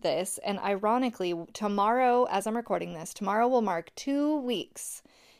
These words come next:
since the election, and we do not have a final answer out of Arizona <laughs> as to who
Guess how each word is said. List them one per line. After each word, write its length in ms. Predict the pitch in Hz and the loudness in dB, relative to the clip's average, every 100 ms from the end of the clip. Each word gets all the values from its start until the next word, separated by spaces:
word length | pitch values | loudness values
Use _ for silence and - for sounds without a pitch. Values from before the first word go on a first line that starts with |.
| _ | _
since 440 | - 233 220 233 | -2 2 2 0
the 160 | - 226 | 0 2
election, 720 | 208 180 165 - 165 156 165 | 4 4 0 -4 -4 -6 -10
and 200 | - 190 | -6 -2
we 100 | 190 | 0
do 160 | 220 269 | 0 2
not 240 | 262 240 | 2 2
have 640 | 226 202 190 170 160 160 - - - _ - | 0 2 4 4 0 -4 -12 -20 -20 _ -4
a 120 | 196 | -2
final 360 | - 208 220 208 | 4 4 4 0
answer 380 | 185 190 196 165 | -2 -4 -2 -2
out 160 | 175 | -2
of 80 | 170 | -2
Arizona 580 | 170 165 156 160 147 190 208 | -4 -4 -4 -6 -10 -14 -10
<laughs> 160 | - 214 | -2 4
as 220 | 320 - | 6 4
to 220 | - 233 | 0 0
who 560 | 214 220 214 202 208 | 0 2 4 4 2